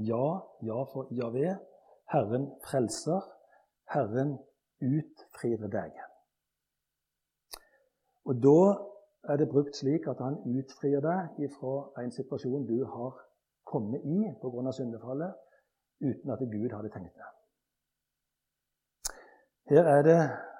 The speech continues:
anti. Så du, du blir på en måte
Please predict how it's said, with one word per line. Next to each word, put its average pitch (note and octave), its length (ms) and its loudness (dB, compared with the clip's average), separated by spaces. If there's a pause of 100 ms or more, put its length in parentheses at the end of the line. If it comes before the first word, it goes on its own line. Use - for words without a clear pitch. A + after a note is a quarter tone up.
(1200)
anti. E3 460 0 (2500)
Så C3 80 -8
du, C3+ 280 0 (1120)
du C#3+ 120 4
blir D3 220 6
på E3 120 4
en D3+ 140 6
måte C#3+ 520 4